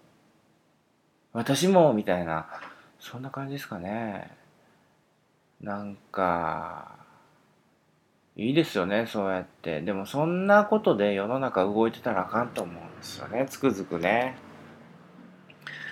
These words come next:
やっぱいろんなもんがあった方がいいんですよ。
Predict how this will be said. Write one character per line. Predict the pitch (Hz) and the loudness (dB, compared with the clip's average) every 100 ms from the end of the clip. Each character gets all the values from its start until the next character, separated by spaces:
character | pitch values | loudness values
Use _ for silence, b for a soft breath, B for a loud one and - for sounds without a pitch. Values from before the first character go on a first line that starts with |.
| B B B B B - | B B B B B -8
や | |
っ | - | 2
ぱ | 135 | 6
い | 151 | 6
ろ | 330 | 4
ん | 440 | 4
な | 427 | 6
も | 214 160 | 8 8
ん | 131 | 10
が | 101 | 10
あ | |
っ | 95 - - | 8 4 6
た | 104 | 8
方 | 127 120 | 8 8
が | 95 90 | 6 4
い | 95 107 | 2 0
い | |
ん | 101 82 | 0 -2
で | 82 | -6
す | - - | -10 -4
よ。 | 78 78 78 73 69 - | -2 0 -2 -6 -8 -12